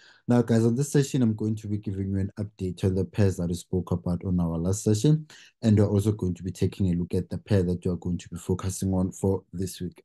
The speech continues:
So, without wasting any time, let us get into it. So, as you do know, guys, we've been,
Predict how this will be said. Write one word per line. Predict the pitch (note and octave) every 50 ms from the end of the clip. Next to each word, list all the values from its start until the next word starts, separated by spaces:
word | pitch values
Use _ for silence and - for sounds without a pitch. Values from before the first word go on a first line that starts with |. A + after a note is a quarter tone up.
| _ _ - - - - _ _
So, | - C#3 C#3
without | B2 G#2+ G2+ A#2 A2+ A2 A2
wasting | G2 F#2 - G#2+ G#2
any | G2+ G#2 A2
time, | G#2+ - C#3+ E3 D#3+ - _ _
let | G#2+ F#2+ F2+
us | F2+ -
get | - - F2+
into | F2 E2 D#2+ - - D#2 D#2
it. | - - _ _ _ _ _ _ - - _ _ _ _
So, | - - B2 A#2
as | A2+ G#2+
you | B2
do | A#2+ - C#3+ C#3
know, | B2+ B2+ A#2+
guys, | G#2+ A#2 G#2+ G#2
we've | G2 F2 -
been, | - G#2 G#2 G#2 G#2 G#2